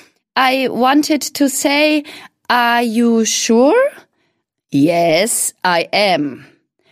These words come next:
Frau Lindmann nickt. „Wie du weißt, irre ich mich nur selten.“ „Wahnsinn!“ Conny blättert ihr Arbeitsheft auf. „Tatsächlich, da steht es rot auf weiß.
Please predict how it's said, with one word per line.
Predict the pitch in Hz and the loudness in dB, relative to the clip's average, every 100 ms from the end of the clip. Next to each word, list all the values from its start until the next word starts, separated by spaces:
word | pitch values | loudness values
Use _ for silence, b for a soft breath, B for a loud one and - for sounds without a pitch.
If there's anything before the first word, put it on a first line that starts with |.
| - | -18
Frau | - 160 | -8 -4
Lindmann | 147 151 - 196 208 | 0 -2 0 0 2
nickt. | 127 - - - _ b b b b b | 0 -6 -16 -18 _ b b b b b
„Wie | 151 175 | -2 0
du | 165 | 2
weißt, | 160 190 311 - - - _ _ _ - | 2 0 -2 -8 -12 -14 _ _ _ -2
irre | 269 254 - | 0 0 -2
ich | 202 - | -6 -4
mich | 254 254 - | -4 -2 0
nur | 277 320 | 2 2
selten.“ | 294 208 135 - 98 - _ _ _ _ _ _ _ _ - | 0 -2 -4 -8 -10 -12 _ _ _ _ _ _ _ _ -10
„Wahnsinn!“ | - 165 175 185 - 180 - - _ _ _ B B B B - | -4 -2 -2 -2 -4 -6 -8 -18 _ _ _ B B B B -4
Conny | 165 165 | 0 0
blättert | 156 156 - 180 - | 0 -4 -4 -4 -4
ihr | 208 | -4
Arbeitsheft | 214 190 156 - 151 - | -2 -2 -2 -2 -6 -4
auf. | 147 143 143 - _ _ _ _ _ _ _ _ | -2 -2 -4 -18 _ _ _ _ _ _ _ _
„Tatsächlich, | - 180 180 302 - 214 196 - - _ _ _ _ _ - | -10 -8 -4 -4 -4 -2 -2 -4 -12 _ _ _ _ _ -4
da | 247 277 | -2 0
steht | - 254 254 | 0 0 0
es | 196 - 208 | -2 -4 0
rot | 254 285 - | 0 0 -2
auf | 233 | -2
weiß. | 196 180 165 - - | -2 -2 -2 -6 -10